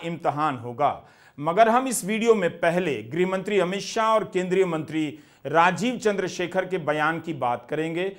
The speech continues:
फिर इस एफ़आईआर में क्या कमियां हैं, महिला संगठनों ने क्या कमियां बताई हैं, उसकी भी बात करेंगे। पहले इन दोनों नेताओं की बात करते हैं, जिन्होंने कहा है कि कांग्रेस सरकार को पता था,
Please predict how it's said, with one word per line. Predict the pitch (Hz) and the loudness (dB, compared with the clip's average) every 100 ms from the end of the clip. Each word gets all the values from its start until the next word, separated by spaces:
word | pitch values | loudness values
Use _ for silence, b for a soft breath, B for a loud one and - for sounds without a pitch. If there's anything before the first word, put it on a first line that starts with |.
| B B - | B B -2
फिर | 269 240 120 - - | 2 4 2 -6 -8
इस | 175 185 | -4 0
एफ़आईआर | 196 185 180 185 190 220 269 | 2 2 4 4 6 8 8
में | 262 196 | 6 2
क्या | 202 202 | 4 4
कमियां | - 180 170 185 156 | 4 -2 0 0 -2
हैं, | 107 110 | -4 -6
महिला | 156 190 226 | -4 4 4
संगठनों | 226 196 175 175 180 240 220 | 4 0 0 -2 0 0 0
ने | 196 | -2
क्या | 202 202 202 - | 0 4 2 2
कमियां | 175 185 233 202 | -2 2 2 4
बताई | 165 165 196 185 | 2 2 2 0
हैं, | 143 135 B B - | -4 -6 B B -2
उसकी | 247 247 277 | 0 0 -2
भी | 202 165 | -2 2
बात | 139 131 - | 2 0 -4
करेंगे। | 131 160 117 87 b b _ 214 | -4 -4 -6 -10 b b _ 2
पहले | 214 269 277 | 6 8 6
इन | 233 180 | 6 6
दोनों | 214 254 | 6 6
नेताओं | 220 175 190 196 | 2 0 2 2
की | 202 185 | 0 0
बात | 147 160 160 - | 4 4 4 -2
करते | 135 - | -4 -4
हैं, | 165 185 147 | -2 -2 -4
जिन्होंने | 156 160 160 | -4 -2 -4
कहा | 135 156 180 175 | 0 2 4 4
है | 208 | 2
कि | - 160 | -2 -4
कांग्रेस | 170 170 196 226 226 | 0 0 4 2 2
सरकार | - 156 185 214 226 | -2 2 4 6 6
को | 208 | 2
पता | 202 151 - 120 | 2 -2 0 -2
था, | - 147 | 0 -2